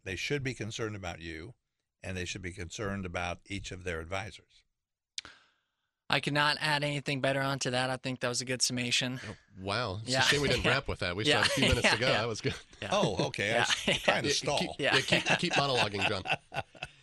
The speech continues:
Speaker 2: So, I, uh, last couple minutes here. I think, uh, very similar questions for the other advisors. It just changes a little bit. So with the accountants, I think the question is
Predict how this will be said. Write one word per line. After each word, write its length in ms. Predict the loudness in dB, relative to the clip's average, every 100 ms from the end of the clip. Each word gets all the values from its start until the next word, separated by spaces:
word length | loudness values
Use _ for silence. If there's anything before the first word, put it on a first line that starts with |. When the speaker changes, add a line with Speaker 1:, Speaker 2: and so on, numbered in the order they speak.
| -2
Speaker 2:
So, 320 | 2 2 2
I, 120 | 0 -4 -6 -6 -8 -14 -14 -20 _ _ -2
uh, 220 | 2 4
last 240 | 4 2 2
couple 200 | 0 0
minutes 300 | 2 2 4
here. 160 | 4
I 120 | 2
think, 440 | 0 -2 -2 -2 -6 -6
uh, 120 | -6
very 200 | 0 4
similar 300 | 4 2 -2
questions 480 | 0 2 2 0 -2
for 140 | -2
the 100 | -2
other 220 | 0 0
advisors. 560 | 0 0 0 0 -2 -2
It 100 | -2
just 240 | 0 0 _ _ 0
changes 420 | 2 0 0 -2
a 60 |
little 200 | -4 -6
bit. 320 | 0 0 0 2
So 340 | 2 2 -2
with 200 | -6 -6
the 100 | -6
accountants, 520 | -2 0 0 -2 -2
I 80 | -2
think 180 | -2 -6 -8
the 140 | -10
question 520 | -4 0 2 0 -2
is 480 | -2 -2 0 0